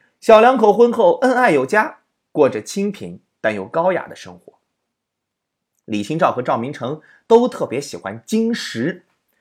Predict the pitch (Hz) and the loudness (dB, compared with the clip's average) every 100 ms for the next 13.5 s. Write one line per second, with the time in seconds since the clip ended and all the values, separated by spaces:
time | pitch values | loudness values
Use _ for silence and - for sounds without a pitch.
0 | _ _ _ _ _ - 196 190 - 254 | _ _ _ _ _ -2 0 -2 0 0
1 | 254 262 - - 104 165 - - _ _ | 2 0 -2 -6 0 0 0 -8 _ _
2 | _ - 127 101 139 156 - 175 175 165 | _ -8 -6 -4 -4 -4 0 0 2 0
3 | 120 127 - - 139 180 98 87 - - | -2 -4 -4 -6 -2 0 -2 -8 -16 -20
4 | _ _ _ _ _ _ _ _ - 247 | _ _ _ _ _ _ _ _ -2 0
5 | 247 - 147 185 180 104 117 156 147 - | 0 -2 -2 -2 -2 -6 -4 -4 -4 -2
6 | 190 156 - 208 165 170 180 147 139 113 | 0 0 -2 -8 -8 -8 -4 -4 -6 -8
7 | - 156 - - 147 185 208 214 170 127 | -6 -8 -8 -6 -4 0 0 -2 -4 -4
8 | 110 110 170 214 - _ _ _ _ _ | -2 -4 -4 -6 -6 _ _ _ _ _
9 | - 262 220 220 170 214 147 101 95 196 | -2 2 2 2 4 4 2 -2 0 0
10 | - - - _ _ _ _ _ _ _ | 0 -2 -14 _ _ _ _ _ _ _
11 | - 311 165 127 131 131 107 - - - | 0 4 4 4 -4 -4 -4 -8 -20 -4
12 | - 381 123 113 123 120 110 104 120 117 | 2 4 2 -2 -4 -6 -6 -4 -4 -4
13 | 117 98 95 151 | -4 -6 -8 -10